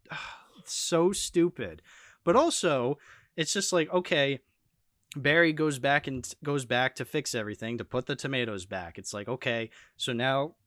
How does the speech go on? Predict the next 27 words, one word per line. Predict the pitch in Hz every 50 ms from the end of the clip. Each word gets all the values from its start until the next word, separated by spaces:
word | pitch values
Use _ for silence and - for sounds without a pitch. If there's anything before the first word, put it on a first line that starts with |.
| _
you, | - 143 123 123 127 147 -
he, | - - 151 151 143 147 196
he's | 165 151 160 156 139 139
learned | 160 180 202 196 190 190 185 151
not | 123 135 139 156 - -
to | - 147
mess | 135 131 131 -
with | - 131
the | - 127
timeline, | - - 135 131 123 117 104 92 85 80 - - _ _ _ _ _ _ _ _ _ _ _ _ _ _ _ _ _ _ _ _ _ -
but | 151 147 -
he | - 175 160
still | - - - 208 202
talks | - - - 208 240 233 - - -
to | - 143 110
her. | 104 98 87 82 90
It's | 202 - -
like, | 139 147 156
okay, | 165 170 - - 208 180
that's | 156 156 - -
still | - - 208 190
messing | 175 185 196 - - 185 165
with | 165 175 -
the | - 160
timeline, | - - 214 240 233 202 156 131 120 107 98 92 92
Barry. | 107 107 107 113 120 143 156
Like, | 147 135 135 135 131